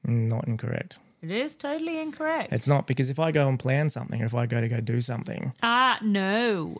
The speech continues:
Speaker 2: Okay, wrong. Say, sorry, say what you're gonna say. I know what you're gonna say, but the listeners don't. Say what you're gonna say.
Speaker 1: I was gonna say, if I go to plan something or I go to do something, it's,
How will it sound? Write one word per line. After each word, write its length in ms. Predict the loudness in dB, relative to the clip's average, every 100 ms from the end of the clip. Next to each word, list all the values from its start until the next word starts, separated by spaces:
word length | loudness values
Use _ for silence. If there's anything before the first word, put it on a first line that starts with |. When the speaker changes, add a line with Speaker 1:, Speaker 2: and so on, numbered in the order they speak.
| -4
Speaker 2:
Okay, 600 | -4 -2 -2 0 -2 -4
wrong. 640 | -6 -2 -2 -2 -4 -8 -10
Say, 260 | -6 -4 -4
sorry, 380 | -2 0 -2
say 180 | -4 -6
what 100 | -4
you're 80 | -4
gonna 100 | -4
say. 100 | -2
I 220 | 2 4 4
know 140 | 0
what 120 | -2
you're 80 | -4
gonna 80 | -4
say, 120 | -4
but 100 | -6 -6
the 40 |
listeners 360 | -6 -6 -8 -8
don't. 240 | -10 -8
Say 140 | -4
what 100 | -4
you're 120 | -4 -4
gonna 80 |
say. 120 | -6 -10
Speaker 1:
I 80 | -8 -2
was 100 | 2
gonna 120 | 2
say, 140 | 0
if 100 | 2
I 100 | 4
go 120 | 4
to 80 | 0
plan 240 | 2 0 0
something 260 | -2 0
or 60 | 0
I 80 | 0
go 120 | 0
to 100 | 0
do 200 | 0 -2
something, 540 | -4 -6 -2 0 -2 -8 _ _ _ _ _ _ _ _ 0
it's, 260 | 0 0